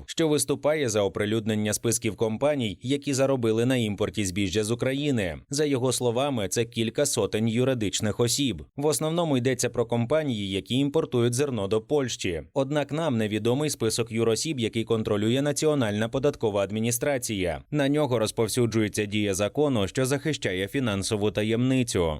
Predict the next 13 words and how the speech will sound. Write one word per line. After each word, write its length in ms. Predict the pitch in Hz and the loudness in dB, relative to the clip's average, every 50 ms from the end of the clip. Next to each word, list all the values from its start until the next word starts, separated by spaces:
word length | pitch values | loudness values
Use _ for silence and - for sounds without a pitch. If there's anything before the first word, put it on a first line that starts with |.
| - _ - | -10 _ -4
Національна 600 | 151 147 143 - 143 135 131 135 131 123 120 117 | -2 0 0 0 0 0 2 0 0 0 0 -2
податкова 560 | 110 120 113 107 110 - - 127 123 113 110 104 | 0 -2 -2 -2 -2 -2 0 -2 0 0 0 0
адміністрація 840 | 95 104 104 104 107 104 - 131 147 156 139 - 123 110 98 98 | 0 -2 -4 -2 -4 -2 -2 0 -2 0 -2 -4 -4 -2 -2 -2
відмовляється 720 | 110 131 131 147 151 147 127 107 98 95 98 92 - 123 | -2 -2 -2 -2 -2 -2 0 0 0 0 -2 -2 -4 -4
публікувати 340 | 120 147 143 135 139 139 - 117 101 104 90 - - 95 | -2 -2 -2 -2 -2 -2 0 0 0 0 0 -2 -2 -4
цей 200 | - - 98 98 | -2 0 0 0
список. 680 | - - - 143 131 117 - 110 92 78 - - _ _ _ - | 0 0 0 2 2 2 2 2 0 -2 -4 -10 _ _ _ -2
"Публікація 680 | - 156 147 151 147 143 - 147 143 135 - 135 131 123 | -2 0 0 0 -2 0 0 0 0 0 -2 -4 -4 -4
списків 500 | 120 - 160 165 156 - - 117 107 98 | -4 -2 -2 -2 -2 -2 -2 -2 -2 0
не 140 | 110 127 131 | 0 0 2
вирішить 480 | 113 117 117 117 127 127 - 160 151 | 2 0 0 0 0 0 -2 -2 -4
жодної 440 | 131 107 107 98 90 95 104 107 110 | -2 0 0 0 0 0 0 0 0
проблеми. 720 | 110 - 131 123 120 139 147 151 139 123 107 92 82 76 | 0 0 0 0 2 2 2 2 2 2 0 0 -2 -4